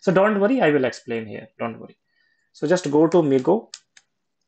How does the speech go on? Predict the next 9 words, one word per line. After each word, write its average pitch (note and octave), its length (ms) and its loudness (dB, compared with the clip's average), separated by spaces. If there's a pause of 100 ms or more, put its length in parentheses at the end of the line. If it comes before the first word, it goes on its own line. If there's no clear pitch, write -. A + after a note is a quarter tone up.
(1400)
and A#2+ 600 -4 (500)
I'm B2+ 180 -4
doing C3 460 2 (960)
goods C#3 360 0
receipt D3+ 360 0
against B2+ 560 0
this C3+ 160 0
purchase C#3+ 460 2
order. D3+ 400 4